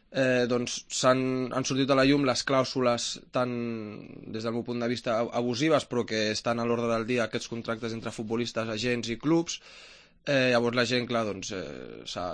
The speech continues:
s'ha assabentat de lo que, de lo que es mou aquest món, no? I, i a més a més, eh, han sortit a la llum els famo-, les famoses socia-, societats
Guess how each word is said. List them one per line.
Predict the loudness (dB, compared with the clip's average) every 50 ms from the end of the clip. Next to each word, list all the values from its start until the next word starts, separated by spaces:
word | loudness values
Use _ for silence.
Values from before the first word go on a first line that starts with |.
| -6
s'ha | -6 -6
assabentat | -4 -2 0 0 0 2 2 2 2 4
de | 4
lo | 2 2 2
que, | 2 2 2 2
de | 2
lo | 0 0
que | 0 -2
es | -2
mou | 0 2 2 2 2
aquest | 2 0 -2 -2 -2
món, | -2 -2 -2
no? | -4 -6 -8 _ -20 -20 -20 -20 -20 -20 _ _ _ _ -4
I, | 2 4 6 6 6 6 6 6 4 4 4 4 2 2 0 0 2 4
i | 4
a | 6 6
més | 4 4 6
a | 6 6
més, | 6 4 4 4 2 0 -2 -4 0
eh, | 2 2 4 4 4 4 4 2 0 -2 -8 -20 -20 _ -20 -20 -20 -20 -20 -10 -2
han | 0 0 2
sortit | 2 4 4 4 4 6 6 6 8 8
a | 8 8
la | 10
llum | 8 8 8 8 6
els | 4 2 2
famo-, | 2 2 2 4 2 2 2
les | 0 2 2
famoses | 2 4 4 4 6 6 6 6 6
socia-, | 4 2 2 4 4 2 2 2 -2 -4
societats | -2 -2 -2 -2 0 0 2 2 2 2 0 -2